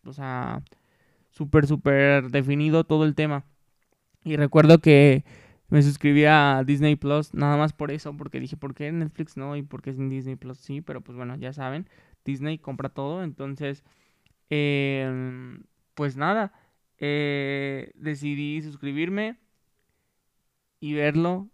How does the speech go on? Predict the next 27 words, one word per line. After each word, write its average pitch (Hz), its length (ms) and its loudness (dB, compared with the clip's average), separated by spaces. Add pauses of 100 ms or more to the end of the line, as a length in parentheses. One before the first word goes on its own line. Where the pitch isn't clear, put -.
(200)
y 139 220 -12
guau, 135 440 -6
qué 160 340 -4
sorpresa, 151 440 0
la 156 100 6
verdad, 143 340 0
porque 156 420 2 (920)
a 180 60 4
mí 226 200 6
se 262 120 4
me 254 80 4
hizo 247 180 6
muy 240 160 4
interesante 202 600 2
ver 190 180 6
toda 214 260 2
esta 220 420 2 (640)
relación, 160 520 2
o 170 60 0
sea, 180 120 -2
lo 175 100 0
dividieron 185 500 -2
en 165 180 0
partes, 139 440 -6
de 139 80 -8
hecho, 139 260 -14 (540)
y 139 640 -4